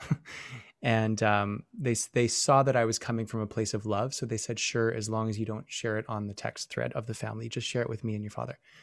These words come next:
I said, "Okay." But then I came across something. I, it was actually that Death of the Germ Theory, two thousand twenty-one by Sasha Stone with, I don't know if you saw it, with, like, Christiane Northrup and Tom Cowan and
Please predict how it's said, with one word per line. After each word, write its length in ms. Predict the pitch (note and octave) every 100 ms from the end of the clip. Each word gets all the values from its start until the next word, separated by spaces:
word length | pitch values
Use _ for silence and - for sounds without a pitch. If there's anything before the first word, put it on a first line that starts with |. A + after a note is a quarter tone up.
| _ -
I 40 |
said, 160 | - A2+
"Okay." 340 | G#2+ G#2+ A#2 _ _ - - _ -
But 80 |
then 120 | C#3 F3
I 60 |
came 200 | E3 D#3+
across 320 | D3 - A#2+ -
something. 320 | A2+ G#2+ A2
I, 80 | A2
it 80 | D3
was 120 | A#2
actually 260 | B2 - B2
that 240 | A2+ A2+
Death 260 | B2 A#2 B2
of 80 | A2
the 100 | A2
Germ 260 | A2 A2
Theory, 460 | G#2 A2+ G#2+ G#2 G#2
two 160 | -
thousand 300 | A2 G#2 A2
twenty-one 520 | G#2 A2 G#2+ G#2+ G#2+ G#2
by 200 | G#2 G#2+
Sasha 420 | - G#2+ G#2 G#2
Stone 520 | - A2+ G#2 G#2+ A2 - - - _ -
with, 160 | G#2
I 80 | -
don't 100 | A#2
know 60 | A2
if 80 | -
you 60 |
saw 220 | - A2+ G#2
it, 80 |
with, 140 | G#2+ A2
like, 120 | A2
Christiane 460 | - G#2+ - G#2+ G#2+
Northrup 580 | B2+ A2+ - A2+ G#2+ A#2
and 160 | G#2+
Tom 240 | - G#2+ G#2+
Cowan 600 | - C#3+ B2+ A#2 A2 A2
and 360 | G#2+ G#2 G#2